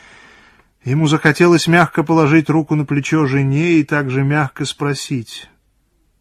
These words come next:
"Ты же веришь, что я ни при чем, правда?" Он знает, так оно и есть. Просто тогда можно было бы ее поблагодарить.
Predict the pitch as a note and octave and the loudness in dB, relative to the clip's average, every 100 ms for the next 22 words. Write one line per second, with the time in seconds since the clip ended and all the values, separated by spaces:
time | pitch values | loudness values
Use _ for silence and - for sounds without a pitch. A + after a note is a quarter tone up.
0 | _ - A2+ A#2 A#2+ F3 F#3 - - C3+ | _ -14 -8 -4 2 2 2 -2 -6 -4
1 | C3+ C3+ B2+ B2+ B2 C#3 - A2+ A2+ A#2+ | -2 -4 -4 -6 -8 -8 -8 -8 -10 -10
2 | E3 D3 _ _ _ _ _ _ _ _ | -10 -12 _ _ _ _ _ _ _ _
3 | _ _ _ _ _ _ _ _ _ - | _ _ _ _ _ _ _ _ _ -6
4 | C3 C3+ C#3+ D#3+ C#3 - C3+ C#3+ D#3 E3+ | -4 -2 0 0 0 -2 -4 -4 -4 -4
5 | F3 E3+ A2 - - _ - _ - B2 | -2 -2 -4 -12 -20 _ -20 _ -8 -8
6 | - C3+ C3+ C3+ D3 C#3+ D3 D3+ C#3+ D3+ | -4 -4 -2 2 2 4 2 0 0 0
7 | C#3+ D3+ D3+ D3 D3 D#3 E3 G3 G#3+ C#3 | 2 2 2 -2 -6 -4 -2 -2 -6 -8
8 | - | -14